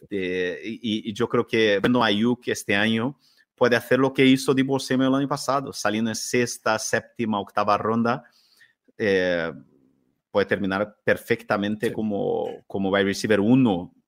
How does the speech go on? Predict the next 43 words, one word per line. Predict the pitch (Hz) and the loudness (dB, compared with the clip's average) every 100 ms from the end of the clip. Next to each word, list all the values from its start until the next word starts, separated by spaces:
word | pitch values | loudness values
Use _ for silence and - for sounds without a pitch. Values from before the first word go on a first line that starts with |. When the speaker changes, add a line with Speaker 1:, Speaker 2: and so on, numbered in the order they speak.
| _ - | _ -6
Speaker 2:
eh, | 92 87 87 71 | -4 -2 -4 -6
en | 98 | -10
San | - 82 | -10 -12
Francisco. | 82 - 76 - _ _ _ _ _ - - - - _ _ | -14 -14 -14 -16 _ _ _ _ _ -20 -20 -20 -20 _ _
Speaker 1:
Mira, | 147 143 | 2 2
Fer, | 139 127 - | 2 0 -2
con | 135 | 2
Brandon | 156 190 180 | 4 6 6
Ayuk, | 165 170 - - | 6 4 2 -4
los | 143 143 139 | 2 4 2
que | - | -2
se | 131 143 | -2 -2
arrepintieron | 135 135 143 131 180 202 | -2 -2 -6 2 2 4
de | 180 | 2
haberlo | 151 151 156 | 2 0 0
drafteado | 139 123 - 123 113 104 - _ _ _ _ _ - | 0 -2 -2 0 0 -4 -10 _ _ _ _ _ -2
el | 147 | 0
año | 160 165 | 2 0
pasado | 139 127 117 87 - _ _ - | -4 -4 -6 -6 -14 _ _ -4
y | 156 | 2
no | 165 165 170 | 2 6 6
lo | 180 | 6
están | 180 - 160 151 | 4 0 -2 0
drafteando | 143 135 143 127 113 | -2 -4 -4 -4 -4
por | 113 117 | -4 -4
esa | 127 | -4
razón, | 117 143 220 - _ | -6 -4 -4 -6 _
se | - - 143 | -8 0 2
van | 131 131 | 4 4
a | |
volver | 127 113 113 | 4 2 0
a | |
arrepentir. | 107 - 95 92 92 _ _ - - | -2 -8 -14 -16 -20 _ _ -14 0
Y | |
entonces | 151 160 165 175 160 | 2 2 2 2 2
va | |
a | 151 | 2
ser | 165 | 2
un | 156 156 | 2 4
doble | 190 247 262 | 4 4 4
arrepentimiento | 240 190 156 151 156 180 190 262 262 - _ _ | 2 0 -2 -2 -2 -2 0 -2 -2 -20 _ _
del | 127 127 | -4 -2
cual | 135 143 151 | 2 2 2